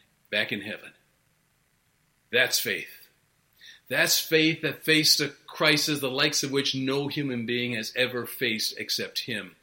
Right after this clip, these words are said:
That's how great his faith was. To become alienated from God, to bear all the sins of all the people throughout human history who would ever believe, and yet to emerge triumphant.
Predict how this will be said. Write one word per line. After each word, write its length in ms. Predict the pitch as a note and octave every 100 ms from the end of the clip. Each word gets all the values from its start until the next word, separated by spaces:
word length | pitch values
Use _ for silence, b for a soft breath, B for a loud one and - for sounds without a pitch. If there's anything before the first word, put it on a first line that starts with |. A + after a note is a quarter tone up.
| _ _ B B B -
That's 340 | D3 F#3 F3+ -
how 440 | - C3+ C3 A#2+ -
great 280 | C3 A#2+ A2+ -
his 320 | B2 A2+ G#2+
faith 400 | - A2 G2 F#2 - b -
was. 540 | F#2 G2+ F2 - - - B B B
To 100 | -
become 460 | A#2+ C3 - F#3 F#3 -
alienated 760 | D3 F#3+ G#3 G#3 F#3+ F#3 F3
from 220 | E3+ D#3 C3+
God, 380 | B2 A#2 A2+
to 80 | B2+
bear 340 | A2 D3+ D3+ C3
all 380 | D3 G3+ G#3+
the 100 | G#3
sins 380 | F#3 F3+ D#3+ D#3
of 160 | D3+ - -
all 340 | A3 G#3+ G#3+
the 80 | G#3
people 380 | G#3 G3 F3 D#3
throughout 320 | E3 F3 E3
human 400 | - G#3 A3+ G3+
history 460 | F3 D#3 - D#3
who 100 | C#3+ C#3
would 180 | C#3+
ever 360 | F#3 A#3 A3 G#3
believe, 500 | G3 D3 B2+ A#2+ B2+ B B B
and 200 | B2 C#3
yet 380 | E3+ A3 G#3 -
to 100 | F3+
emerge 640 | E3 D3 E3+ E3+ D#3 - B B
triumphant. 840 | - C#3+ C3+ C3+ C3+ C3+ G#2+ -